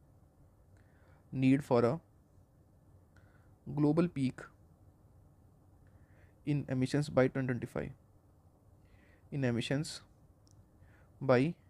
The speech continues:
twenty twenty-five। मतलब कि जी सेवन कंट्रीज ने ये क्लेम करा है कि जो वो इमिशंस करते हैं ना, ये, अ, कार्बन डाइऑक्साइड और ये इस तरीके से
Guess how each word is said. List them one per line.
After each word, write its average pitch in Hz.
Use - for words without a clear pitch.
twenty 135
twenty-five। -
मतलब 143
कि 165
जी 170
सेवन 175
कंट्रीज 160
ने 170
ये 160
क्लेम 151
करा 135
है 147
कि 175
जो 190
वो 185
इमिशंस 180
करते 147
हैं 143
ना, 190
ये, 233
अ, 139
कार्बन 143
डाइऑक्साइड 147
और 143
ये 139
इस 143
तरीके 143
से 143